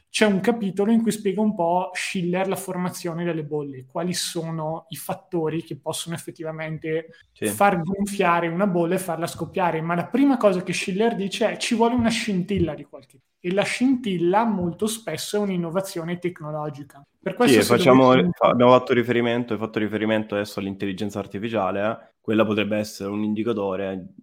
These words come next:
Speaker 2: di una scintilla, quindi la partenza di, di una bolla, ad esempio.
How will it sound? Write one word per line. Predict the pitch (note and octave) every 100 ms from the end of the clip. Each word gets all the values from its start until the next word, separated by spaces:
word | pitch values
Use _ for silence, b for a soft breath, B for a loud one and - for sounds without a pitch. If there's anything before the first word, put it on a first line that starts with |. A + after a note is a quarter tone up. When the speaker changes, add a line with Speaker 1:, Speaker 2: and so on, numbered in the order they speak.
| -
Speaker 2:
di | -
una | F#2 F#2
scintilla, | - G2+ F#2+ A2 G2+
quindi | F2+ F#2
la | F#2
partenza | F#2+ G2+ - G2 F#2 F#2+ F#2
di, | F2+ F2+ E2+
di | E2
una | E2+
bolla, | E2 F#2 F2 F2+
ad | - _ _ -
esempio. | F2 F2+ -